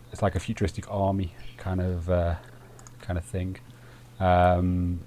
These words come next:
I mean, I, it's been a couple of years since I've seen it. Samo really, really enjoys it. He watches it probably two or three times a year, um, especially on, uh, he watches it on Easter Sunday, um, and he knows it word for word. Um,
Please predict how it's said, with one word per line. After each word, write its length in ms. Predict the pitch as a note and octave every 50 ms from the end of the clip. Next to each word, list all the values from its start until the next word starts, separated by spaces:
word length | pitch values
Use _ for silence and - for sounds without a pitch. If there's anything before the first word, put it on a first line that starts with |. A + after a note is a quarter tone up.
| - - - - - - -
I 80 | - A2
mean, 180 | G#2+ G#2+ G#2+ A2+
I, 200 | A#2 A2+ A2 A2
it's 280 | A2 G#2 A2+ A2+ -
been 140 | - - A#2+
a 80 | G#2+ G2+
couple 280 | - - G#2+ - G2+
of 60 | F#2+
years 180 | F#2 F#2 F#2 F2+
since 140 | - G2+ -
I've 200 | F#2+ F#2 F2+ -
seen 200 | - F#2+ F2+ F2
it. 180 | F2 F2 F2+
Samo 520 | - - - G2+ G2 F#2+ F#2 F#2 F2+ F2 F2
really, 340 | F2 F2+ F2+ E2+ E2 - - - -
really 240 | G2+ F#2 F2+ F2 F2
enjoys 320 | F2 E2 F2+ E2+ F2 E2 F2+
it. 60 | F2
He 60 | F2+
watches 380 | E2+ F2 D#2+ - - F#2 E2+ -
it 160 | F2+ F2+ - - - - - - - - - - - - - -
probably 420 | - - G#2 F#2+ F#2+ F2+ E2+ - - - - - - - - -
two 160 | - - F#2+
or 60 | F2+
three 200 | - - F#2 F2+
times 300 | - - F#2 F2 F2 E2
a 60 | E2+
year, 280 | E2 E2 F2 F2 F2 E2+ - - - - - - -
um, 560 | - F2 E2+ F2 F2 F2 E2+ E2+ E2+ E2+ E2 E2 - - - - - - - -
especially 380 | - - - G#2 G2 - G#2
on, 200 | F#2 F2+ F#2 F#2
uh, 220 | F2+ F2+ F2 F2+ -
he 80 | G#2+
watches 320 | G#2+ G#2 A2 - - G2+ G#2
it 20 |
on 140 | G2+ G2+ G#2
Easter 220 | G2+ F#2+ - -
Sunday, 340 | A2 - A2 G#2 G#2+ A#2 A#2+ - - - - - - - - - - - -
um, 280 | F#2 F2+ F2+ F2+ F2
and 80 | F2+ F2+
he 40 | F2+
knows 220 | F2+ F#2 F2+ E2+
it 100 | F2 -
word 220 | - F#2+ F2 E2
for 100 | - -
word. 200 | E2 E2 E2 - - - - - - - - - - - - - -
Um, 500 | F2 F2+ F#2 E2+ E2+ E2+ E2+ E2 D#2+ E2